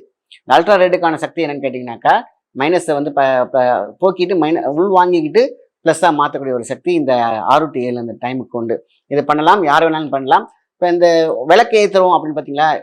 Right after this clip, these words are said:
பெண்கள் வந்து தூரமான நிலையில அது பண்ண வேண்டாம். அது மூணு நாள் கழிச்சு நீங்க தாராளமா பண்ணலாம். ஆக மொத்தத்துல நம்ம விளக்கேத்துறோம்,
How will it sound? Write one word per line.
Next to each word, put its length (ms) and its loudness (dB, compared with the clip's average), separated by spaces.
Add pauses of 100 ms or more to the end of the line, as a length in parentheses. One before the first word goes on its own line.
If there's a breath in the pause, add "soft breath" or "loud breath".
(200)
பெண்கள் 320 -2
வந்து 260 -2 (560)
தூரமான 380 -2
நிலையில 220 -4
அது 180 0
பண்ண 220 -2
வேண்டாம். 300 0
அது 140 -2
மூணு 100 -6
நாள் 160 -6
கழிச்சு 280 -8
நீங்க 180 -6
தாராளமா 300 -6
பண்ணலாம். 520 -2 (300 soft breath)
ஆக 300 2
மொத்தத்துல 520 2 (440)
நம்ம 200 0
விளக்கேத்துறோம், 680 4